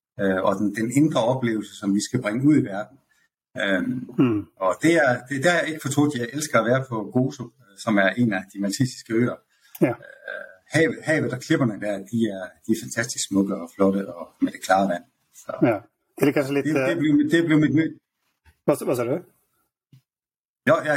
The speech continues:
Speaker 1: det, det blev en, øh, vores nye liv.
Speaker 2: Ja.
Speaker 1: Vores nye base.
Speaker 2: <laughs> Så bra, så bra. Ja, för det är kanske lite, eh, och du har lite varmare i vattnet också då, jämfört med att kanske dyka i Norge, Sverige eller Danmark.
Speaker 1: Ja,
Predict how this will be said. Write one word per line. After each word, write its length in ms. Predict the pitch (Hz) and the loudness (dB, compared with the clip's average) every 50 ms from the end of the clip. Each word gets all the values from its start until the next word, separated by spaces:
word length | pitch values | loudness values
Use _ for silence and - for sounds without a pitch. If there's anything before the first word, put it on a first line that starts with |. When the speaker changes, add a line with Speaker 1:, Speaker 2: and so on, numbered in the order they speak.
| 131 135 | 0 2
Speaker 1:
det, 260 | 165 175 170 160 156 | 2 2 2 2 0
det 160 | 180 190 190 | 0 -2 2
blev 140 | 165 170 165 160 | 4 4 4 4
en, 140 | 156 156 151 | 4 4 4
øh, 180 | 143 143 139 | 4 4 4
vores 200 | 127 143 139 131 | 4 2 2 2
nye 140 | 165 175 185 180 170 | 2 0 2 2 2
liv. 160 | 170 170 170 - - - _ _ _ _ - - - - - - | 2 2 0 -4 -10 -16 _ _ _ _ -20 -20 -20 -16 -2 0
Speaker 2:
Ja. 200 | - 131 104 98 | 0 0 0 -2
Speaker 1:
Vores 200 | 117 120 - - | -6 -6 -4 -2
nye 180 | 139 143 147 135 | -2 0 2 2
base. 300 | 131 120 139 139 - 123 - - - _ _ - - | 2 2 0 -2 -4 -10 -14 -14 -20 _ _ -10 -2
Speaker 2:
<laughs> 320 | - 202 180 - 165 135 | 0 0 0 0 -4 -6
Så 60 | - 113 | -6 -4
bra, 200 | 107 117 117 117 | 0 0 0 0
så 160 | - - - 113 | -2 -4 -8 -10
bra. 160 | 117 117 123 - _ _ _ _ _ _ _ _ _ _ - | -10 -10 -10 -16 _ _ _ _ _ _ _ _ _ _ 0
Ja, 100 | 147 139 | 0 0
för 100 | - 151 | 2 0
det 80 | 151 | 0
är 100 | 151 151 | 0 0
kanske 300 | 139 - 160 147 127 160 | 0 0 0 0 2 2
lite, 360 | 139 139 131 131 - _ - 135 | 2 2 2 0 -4 _ -2 0
eh, 400 | 123 123 123 123 120 123 127 156 | 2 4 4 4 4 4 4 4
och 80 | 143 135 | 4 4
du 60 | 143 | 4
har 260 | 143 147 - 185 143 | 4 4 2 0 -4
lite 220 | 135 131 - - 131 127 131 135 131 131 139 - 285 285 247 214 165 143 | -6 -4 -2 -2 0 0 0 0 0 -2 -2 -4 -4 -4 -4 2 2 2
varmare 340 | 139 131 127 127 127 127 | 2 2 0 -2 -2 0
i 20 | 127 | 0
vattnet 400 | 135 156 - - - 127 107 - | 0 0 0 -2 -8 -8 -4 -4
också 220 | 147 - - - | -4 -2 0 0
då, 100 | 127 120 | 2 2
jämfört 360 | 120 120 113 107 - 123 - | 2 2 0 0 -2 -4 -2
med 120 | - 131 120 | -2 -2 -2
att 80 | 107 | -2
kanske 320 | - 127 113 - - - 127 120 117 117 113 113 117 117 | -2 -4 -6 -6 0 2 4 4 4 4 2 0 0 0
dyka 380 | 120 123 117 120 - - 131 117 113 | 0 0 0 -2 0 0 2 2 2
i 360 | 113 113 113 113 117 123 123 151 156 - 262 - - | 0 -2 -4 -6 -6 -6 -4 -2 -2 -2 -2 -6 0
Norge, 340 | - 151 131 127 120 123 113 | 2 2 4 4 2 2 0
Sverige 280 | - 131 123 120 120 | 2 2 2 2 2
eller 140 | 120 117 120 | 0 0 0
Danmark. 360 | 117 143 143 139 127 120 123 - _ _ _ _ _ _ _ _ _ _ _ _ _ _ _ _ _ _ _ _ _ _ _ _ _ - - - | 2 2 2 2 -2 -4 -6 -10 _ _ _ _ _ _ _ _ _ _ _ _ _ _ _ _ _ _ _ _ _ _ _ _ _ -18 -4 0
Speaker 1:
Ja, 120 | 131 147 | 2 2